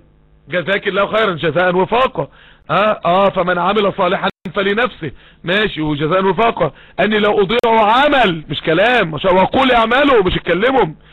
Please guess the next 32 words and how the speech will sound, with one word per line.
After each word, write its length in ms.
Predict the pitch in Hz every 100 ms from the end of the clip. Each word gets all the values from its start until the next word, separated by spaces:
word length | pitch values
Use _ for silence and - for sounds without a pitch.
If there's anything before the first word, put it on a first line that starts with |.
| - - -
"فما 200 | 196 220
من 140 | 202
تاب 140 | 233 240
وعمل 300 | 226 247 220
وعمل 380 | 208 233 294 269 220
عملا"، 420 | 185 233 240 190
هي 180 | 175 208
دي 100 | 208
التوبة، 500 | - 240 247 175 135 - - -
"فلا 200 | 175 185
تعلم 400 | 220 226 202 190
نفس 220 | 220 196
جزاء 440 | 202 165 165 220 208
بما 260 | 190 202
كانوا 320 | - 226 233 208
يعملون". 840 | 175 190 196 277 294 269 175 147 - - - -
ما 100 | 139
شاء 220 | 165 196
الله، 140 | 170 185
"من 140 | 175
عمل 380 | 160 220 214 160 - -
صالحا"، 500 | 170 165 190 175 151 - - _ _ _ _ _ _ _ - -
وجزاء 460 | 160 156 156 202 185
سيئة 480 | 185 220 262 247 190
سيئة 420 | 247 262 247 214
مثلها، 360 | 202 180 185 104
العمل 420 | 180 170 233 214 - - - -
كده 260 | 202 208 185
وكده، 640 | 175 - _ - 170 165
"إلا 140 | 170 165
من 160 | 156
تاب 260 | 175 202